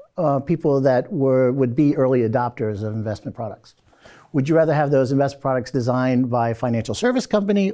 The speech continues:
or by a large technology company?" And fifty-nine percent of investors around the world said technology company, which goes back to that brand issue. I mean, it's a trusted brand. So we have to be really careful that we build trust in the industry so that we don't dis-, get disintermediated by other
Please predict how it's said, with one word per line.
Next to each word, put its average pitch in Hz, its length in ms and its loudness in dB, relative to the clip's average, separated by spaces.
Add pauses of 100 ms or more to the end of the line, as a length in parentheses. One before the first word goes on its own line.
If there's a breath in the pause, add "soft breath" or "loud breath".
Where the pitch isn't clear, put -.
or 135 160 2
by 135 280 2
a 123 180 2
large 131 360 -2
technology 135 540 -2
company?" 151 480 -14 (300 loud breath)
And 143 100 -2
fifty-nine 196 600 0
percent 180 220 0
of 156 60 0
investors 147 640 0
around 135 240 0
the 131 40 2
world 127 300 0
said 120 240 -2
technology 120 540 -4
company, 110 340 -14 (460 loud breath)
which - 160 -6
goes 196 160 4
back 220 180 2
to 208 60 0
that 156 180 4
brand 196 320 4
issue. 131 380 0
I 139 40 -2
mean, 139 140 2
it's 135 140 -2
a 143 60 0
trusted 127 500 -4
brand. 131 380 -2
So 151 100 -6
we 160 80 0
have 170 180 -2
to 165 60 -6
be 139 200 0 (320 loud breath)
really 180 260 0
careful 175 420 -2
that 127 260 -2
we 135 160 2
build 156 480 0
trust 135 320 -4
in 135 80 -4
the 131 80 -2
industry 127 420 -6
so 120 200 -8
that 120 180 -10 (180)
we 123 140 -2
don't 113 240 -6
dis-, - 200 -6
get 117 220 -2
disintermediated 104 840 -2
by 98 160 -8
other 92 240 -12